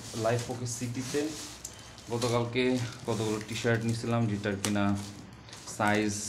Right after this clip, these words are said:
আহ, ছোট হয়েছে, ট্রায়াল দিতে পারি নাই because of অনেক ভিড় ছিল, তাই সেখানে গিয়ে টি-শার্ট change করে আসলাম। আমি ছিলাম আমার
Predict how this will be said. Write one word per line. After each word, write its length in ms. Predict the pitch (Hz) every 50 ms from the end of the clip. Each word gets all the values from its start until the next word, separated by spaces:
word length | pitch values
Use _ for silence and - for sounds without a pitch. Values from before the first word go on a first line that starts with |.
| - - -
আহ, 120 | 107 107 104 104
ছোট 200 | - 117 104 104
হয়েছে, 400 | 117 110 107 101 101 - 110 113
ট্রায়াল 420 | 113 113 110 - - 101 95 98
দিতে 200 | 95 98 92 101
পারি 260 | 101 101 101 98 92 92
নাই 140 | 95 101
because 340 | 90 90 87 92 95 95 92
of 100 | 95 95 95 - - - - -
অনেক 300 | - 101 107 107 104 98
ভিড় 180 | 107 107 101 104
ছিল, 280 | - - 101 101 117 - - - - - - - - - - - - - -
তাই 360 | 101 104 104 101 101 101 101 101 - - - - - - - - - - - - - - - - - -
সেখানে 280 | 127 117 120 120 120 113
গিয়ে 360 | 101 110 113 113 117 120 117 - - -
টি-শার্ট 300 | 117 110 120 113 110 -
change 220 | 120 113 107 - -
করে 120 | 117 113
আসলাম। 340 | 107 101 - - 113 123 - 180 - - - - - - - - - - - - - - - -
আমি 180 | 113 120 127
ছিলাম 380 | 127 131 147 143 147 143 143 135
আমার 340 | 131 127 127 127 127 127